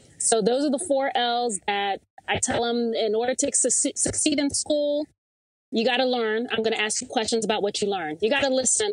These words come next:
I'm gonna ask you who you listen to and what did you learn from how you listen. Um, you gotta let your light shine, 'cause the Bible teaches us that your light of curiosity, your li-, it's not just your light,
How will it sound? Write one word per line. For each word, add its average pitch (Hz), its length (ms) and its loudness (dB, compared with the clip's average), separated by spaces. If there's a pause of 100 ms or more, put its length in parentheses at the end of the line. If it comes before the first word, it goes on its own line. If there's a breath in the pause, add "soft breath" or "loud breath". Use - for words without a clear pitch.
I'm 208 80 -2
gonna 208 180 0
ask 214 240 -2
you 226 120 0
who 247 80 2
you 220 180 2
listen 214 280 0
to 196 380 0
and 180 380 -6
what 208 140 2
did 208 100 0
you 214 140 0
learn 208 200 -2
from 196 280 -8 (100)
how 214 260 0
you 196 220 0
listen. 190 400 0 (380 loud breath)
Um, 214 280 2
you 214 120 2
gotta 262 160 2
let 262 180 0
your 285 100 0
light 226 240 0
shine, 208 480 -2 (240 soft breath)
'cause 220 160 0
the - 60 -4
Bible 262 320 2
teaches - 380 -2
us 233 160 -4
that 220 340 0 (100)
your 226 160 0
light 233 280 0
of 247 100 -10
curiosity, 233 680 0
your 202 240 0
li-, - 100 -4
it's - 140 0
not 302 200 2
just 285 200 0
your 226 220 2
light, 190 600 -2